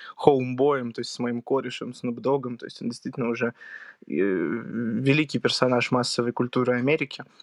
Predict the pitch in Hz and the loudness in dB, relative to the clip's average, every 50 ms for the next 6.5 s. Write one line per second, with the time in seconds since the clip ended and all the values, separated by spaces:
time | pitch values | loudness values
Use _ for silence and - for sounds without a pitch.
0 | _ _ 196 196 180 147 135 - - 170 165 160 139 127 127 131 135 139 135 131 | _ _ 2 4 4 4 2 0 2 2 2 4 2 2 2 2 2 2 2 2
1 | 127 123 131 143 139 127 101 107 - - - - - - 185 - - 117 123 127 | 2 2 2 2 2 2 0 -2 -6 -10 -14 -14 -10 -10 -6 -2 0 0 2 2
2 | 123 120 107 - 65 52 - 60 60 58 - - - - 92 131 143 147 147 147 | 0 0 -2 -4 -6 -6 -6 -6 -6 -6 -8 -8 -4 -2 0 0 2 2 2 2
3 | 143 135 131 123 120 120 113 - - 55 50 55 58 50 50 53 50 50 - - | 2 2 2 2 0 0 -2 -2 -4 -4 -4 -2 -2 -2 -2 -4 -4 -2 -4 -4
4 | 55 52 50 50 52 69 69 55 50 55 62 - - 135 135 143 143 135 - - | -6 -6 -8 -8 -8 -8 -8 -8 -10 -10 -6 -2 2 6 6 6 6 4 2 0
5 | 170 - - 165 147 156 165 165 160 151 151 151 147 147 151 156 156 147 160 - | 0 2 0 0 2 4 4 4 4 4 4 4 2 2 2 2 2 0 2 2
6 | - 214 262 294 233 185 147 127 127 | 4 4 4 2 0 0 -2 -4 -6